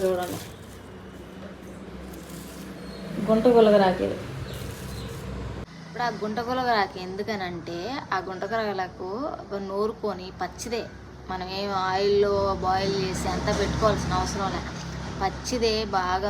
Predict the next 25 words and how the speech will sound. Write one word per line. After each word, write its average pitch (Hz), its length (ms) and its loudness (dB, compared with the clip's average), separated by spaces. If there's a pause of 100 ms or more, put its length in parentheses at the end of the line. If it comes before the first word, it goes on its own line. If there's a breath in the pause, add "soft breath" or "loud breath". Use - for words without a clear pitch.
నూరుకొని 185 760 -6
నెత్తికి 190 440 -2 (100)
పేస్ట్ 190 320 -6
అంతా 196 420 -4
అప్లై 208 280 0
చేసేసుకున్నాం 185 540 -8
అంటే 175 280 -8
న్యాచురల్ 202 800 -2
బ్లాక్ 202 280 2
వస్తాయి. - 340 -6 (300 loud breath)
నాకు 208 200 -6
వైట్ 226 260 2
హెయిర్ 254 160 0
వచ్చేస్తుంది 214 500 -4
బాగా, 190 320 2 (100)
ఎందుకంటే 214 580 -2 (300)
ఈ 190 60 0 (140)
ఆలోచనలు, 190 600 -4 (600 loud breath)
ఏంటో 175 220 -4 (120)
ఆలోచనలు 175 480 -4
దుంపదేగా 180 560 -4 (260)
సంపు 180 420 0
తింటున్నాయి. 185 480 -6
వీటి 185 260 -8
వల్ల 208 200 4